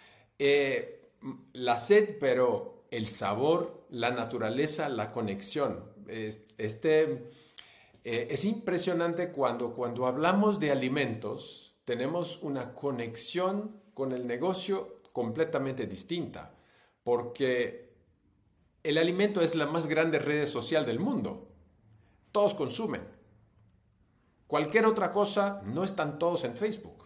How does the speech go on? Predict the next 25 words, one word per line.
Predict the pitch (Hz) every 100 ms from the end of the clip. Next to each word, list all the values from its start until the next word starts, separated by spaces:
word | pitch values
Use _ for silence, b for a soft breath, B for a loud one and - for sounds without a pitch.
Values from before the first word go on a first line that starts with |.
| - -
no | 120
están | 120 131 123
todos | 131 123 123
en | 104
Instagram, | 120 123 127 131 135 135 135 B B B
no | 143 165 170
todos | 170 160 156 160 - 143
les | 139
gusta | 151 147 127
el | 107
fútbol, | 185 170 147 160 156 156 156 104
no | 110 110
todos | - 135 135
miran | 139 143 120 151 -
hacia | 117 135 120
las | 117
Olimpiadas, | 113 104 101 160 151 147 147 135
no | 151 190
todos | 185 185 147
votan | 151 196 196 160
en | 139
las | 135 127
elecciones, | 131 131 - 196 180 185 180 - B B B _ -
pero | 113 107
todos | - - - 185 180 214 - -